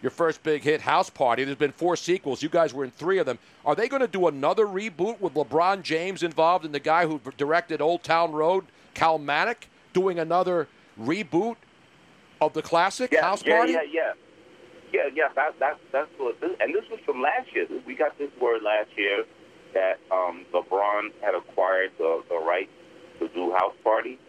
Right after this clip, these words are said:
Speaker 2: uh, and had gotten involved with a lot of the, the writers and producers from the T V show Atlanta, you know, the Childish, Childish Gambino show
Speaker 1: Yep.
Speaker 2: um,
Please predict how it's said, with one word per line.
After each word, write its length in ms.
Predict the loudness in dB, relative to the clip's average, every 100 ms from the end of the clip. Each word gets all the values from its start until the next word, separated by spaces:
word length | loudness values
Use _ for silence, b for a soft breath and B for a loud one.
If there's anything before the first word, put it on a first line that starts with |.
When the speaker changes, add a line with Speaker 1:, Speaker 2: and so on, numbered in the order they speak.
| -20 -20 -20 -8 -2
Speaker 2:
uh, 240 | 0 0 0
and 220 | 0 0
had 420 | -2 0 2 2 -4 -4
gotten 320 | 0 0 -2
involved 520 | -12 -8 -4 -2 -2 -6 -8
with 240 | -6 -8 -14 -20 -14 -6
a 40 |
lot 240 | -2 -2 -2
of 80 | -4
the, 240 | -4 -4 -4
the 80 | -4
writers 540 | 0 0 0 -4 -6 -10 -6
and 200 | -4 -4 -8
producers 480 | -10 -10 -8 -10 -6
from 160 | -4 -4
the 80 | -4 -6
T 100 | -6
V 120 | -6 -2
show 140 | 2 2
Atlanta, 480 | 2 2 2 -2 -8 -16 -20 -10
you 60 |
know, 180 | -6 -4
the 120 | -4 -2
Childish, 320 | 0 0 -2 -10 -20 -8 -2
Childish 240 | -2 -4 -4
Gambino 520 | -4 -4 -6 -4 -4 -2
show 200 | -2 -2 -6
Speaker 1:
Yep. 240 | -2 -2 -2 _ _ _ -2
Speaker 2:
um, 540 | 0 0 -4 -8 -14